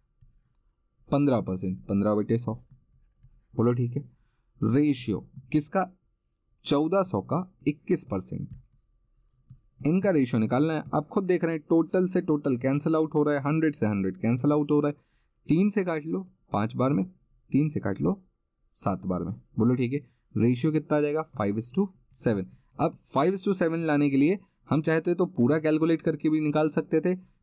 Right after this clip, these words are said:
या सीधा सीधा परसेंटेज कैलकुलेशन करते तब भी यही आंसर आता। तो five is to seven हमारा सही आंसर होगा, ऑप्शन सी। बोलो ठीक है, अगले क्वेश्चन पर चलें।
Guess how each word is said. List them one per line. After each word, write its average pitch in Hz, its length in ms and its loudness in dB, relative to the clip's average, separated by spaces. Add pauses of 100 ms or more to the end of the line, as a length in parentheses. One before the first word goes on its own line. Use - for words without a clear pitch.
(120)
या 147 160 4
सीधा 180 320 0
सीधा 170 220 -2
परसेंटेज 147 580 0
कैलकुलेशन 139 500 2
करते 139 260 -2
तब 139 160 -2
भी 98 180 0
यही 110 180 2
आंसर 107 300 -6
आता। 101 200 -4
तो 120 120 -4
five 120 300 0
is 127 100 -2
to 139 120 -4
seven 127 160 0
हमारा 98 260 0
सही 127 260 0
आंसर 147 200 -4
होगा, 151 160 0
ऑप्शन 170 380 -2 (380)
सी। - 180 -2 (520)
बोलो 135 160 2
ठीक 156 180 -6
है, 196 120 -10 (360)
अगले 127 180 0
क्वेश्चन 151 260 -6
पर 151 100 -2
चलें। 156 220 -4